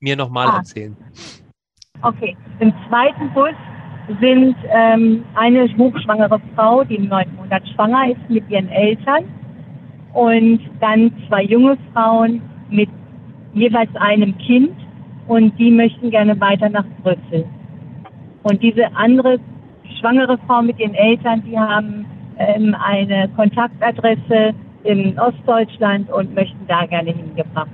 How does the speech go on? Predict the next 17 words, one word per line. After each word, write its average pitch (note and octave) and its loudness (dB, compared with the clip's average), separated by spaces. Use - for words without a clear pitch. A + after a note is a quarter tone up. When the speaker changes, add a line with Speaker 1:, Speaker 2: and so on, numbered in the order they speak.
Speaker 2:
werden. D3 -8
Speaker 1:
Okay. G#2+ -14
Danke B2 -10
für - -12
den A#2+ -8
Einblick. B2 -2
Speaker 2:
Das - -12
ist - -18
so F#3 -12
der G3 -2
Plan. D#3+ -6
Speaker 1:
Danke C#3+ -4
für D3+ -10
den C#3+ -10
Einblick. C#3 -6
Sagt - -6
uns, - -14